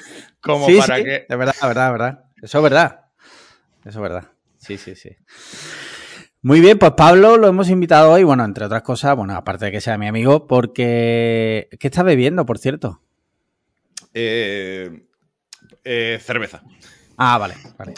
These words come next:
Speaker 1: Aquí es al mediodía, estoy en mitad de la jornada laboral, pero digo, "Hombre, para el podcast, pues me voy a abrir
Speaker 2: Sí.
Speaker 1: una, una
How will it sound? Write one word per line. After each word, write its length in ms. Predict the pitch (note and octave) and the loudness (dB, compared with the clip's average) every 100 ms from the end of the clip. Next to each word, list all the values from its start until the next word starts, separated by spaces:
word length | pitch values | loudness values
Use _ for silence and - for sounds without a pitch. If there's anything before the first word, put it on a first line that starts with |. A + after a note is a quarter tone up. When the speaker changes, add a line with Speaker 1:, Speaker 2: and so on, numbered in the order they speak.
| - | -10
Speaker 1:
Aquí 180 | B2 D#3+ | -6 -4
es 100 | F#3+ | -4
al 80 | |
mediodía, 420 | F#3 F3 E3 F#3+ G3 | -4 -2 0 0 -2
estoy 160 | E3+ | -4
en 80 | D#3 | -8
mitad 160 | D3+ D3+ | -6 -6
de 80 | |
la 60 | C#3+ | -6
jornada 300 | D3+ C#3+ C#3 | -8 -6 -4
laboral, 360 | C#3 C3 D3 C#3+ | -2 -2 -4 -6
pero 160 | C3+ | -8
digo, 140 | A#2+ A2 | -8 -8
"Hombre, 180 | A2+ G#2 | -10 -10
para 160 | G2 | -10
el 60 | G2 | -10
podcast, 400 | - A#2 - C#3 | -12 -14 -16 -16
pues 100 | G#2+ | -16
me 100 | F2 | -14
voy 100 | F#2 | -12
a 40 | |
abrir 180 | F#2 F2+ | -10 -10
Speaker 2:
Sí. 60 | G2 | -10
Speaker 1:
una, 400 | F2 F2 F2 | -10 -12 -16
una 100 | F2 | -18